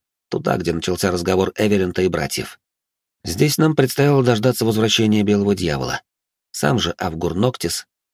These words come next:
с плохо скрываемым облегчением удалился. Мы остались с ледяным кузнецом наедине. В обличии Эрин небесно восходящий не давил своей мощью и казался почти адекватным, если это слово вообще применимо к тысячелетнему существу невообразимой мощи.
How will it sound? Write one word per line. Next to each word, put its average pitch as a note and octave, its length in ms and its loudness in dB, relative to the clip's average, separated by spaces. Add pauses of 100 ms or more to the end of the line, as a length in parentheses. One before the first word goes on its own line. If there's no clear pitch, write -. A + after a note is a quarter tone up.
(120)
с - 80 -10
плохо B2 260 2
скрываемым G#2+ 640 2
облегчением F#2+ 680 0
удалился. F2 640 -6 (720)
Мы - 140 -4
остались C#3+ 400 0
с - 40 -4
ледяным A#2 320 2
кузнецом G#2 460 0
наедине. F2+ 500 -2 (760)
В F2 100 -4
обличии F2 460 0
Эрин E2+ 500 0
небесно G2+ 380 -2
восходящий A#2+ 520 2
не A2 100 2
давил A2 260 2
своей D2+ 260 -4
мощью F2+ 440 -2
и C2+ 40 -6
казался G2+ 440 -2
почти F#2+ 300 -2
адекватным, D2 720 -4 (720)
если C3 280 4
это B2 140 2
слово A#2+ 440 6
вообще A2+ 360 2
применимо F2 600 0 (160)
к - 100 -16
тысячелетнему F#2 680 0
существу G2 460 0
невообразимой E2+ 760 0
мощи. - 460 -2